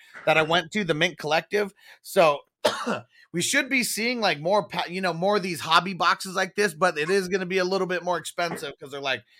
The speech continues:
four or five hundred dollar boxes. But I got the, uh, I,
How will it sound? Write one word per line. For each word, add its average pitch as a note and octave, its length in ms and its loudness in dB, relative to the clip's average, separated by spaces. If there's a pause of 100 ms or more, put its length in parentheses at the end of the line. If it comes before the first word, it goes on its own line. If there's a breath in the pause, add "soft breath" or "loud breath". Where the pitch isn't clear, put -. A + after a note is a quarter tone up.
(100 soft breath)
four F3+ 240 2
or E3 40 2
five D#3+ 260 0
hundred E3 240 -4
dollar D#3 220 2
boxes. C3 560 -6
But A#2 240 -2 (360 loud breath)
I B2 80 0
got D3+ 320 2
the, D#3 260 -2
uh, B2 400 0 (280)
I, C#3+ 120 0